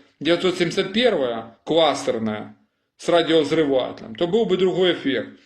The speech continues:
Вы об этом говорите? Нет, вы молчите. Почему? Потому что сладкие. Вот и все. Так, возьму техничную паузу. Если бы продвигалась моя теория мины,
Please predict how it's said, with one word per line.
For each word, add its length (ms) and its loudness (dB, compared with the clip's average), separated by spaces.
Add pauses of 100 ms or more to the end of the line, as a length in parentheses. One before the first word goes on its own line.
(140)
Вы 160 2
об 120 2
этом 280 0
говорите? 540 0
Нет, 260 0
вы 120 -2
молчите. 600 -2 (240)
Почему? 480 2
Потому 260 0
что 320 0 (180)
сладкие. 760 -2
Вот 200 -2
и 60 -2
все. 420 -8 (3250)
Так, 220 -4
возьму 320 0
техничную 540 -4
паузу. 480 -6 (1800)
Если 260 -2
бы 120 2
продвигалась 640 0
моя 160 2
теория 420 2
мины, 460 0